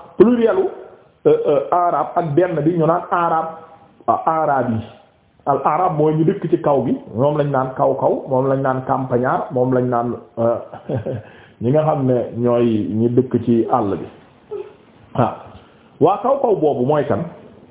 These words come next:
Boroom xam-xam yi rahmatullah alayhim daal di ciy wuute.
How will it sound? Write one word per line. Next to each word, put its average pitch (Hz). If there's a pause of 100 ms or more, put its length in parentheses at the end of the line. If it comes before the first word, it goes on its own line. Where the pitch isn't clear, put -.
(380)
Boroom 220
xam-xam 214
yi 196
rahmatullah 185
alayhim 151
daal 147
di 139
ciy 143
wuute. 131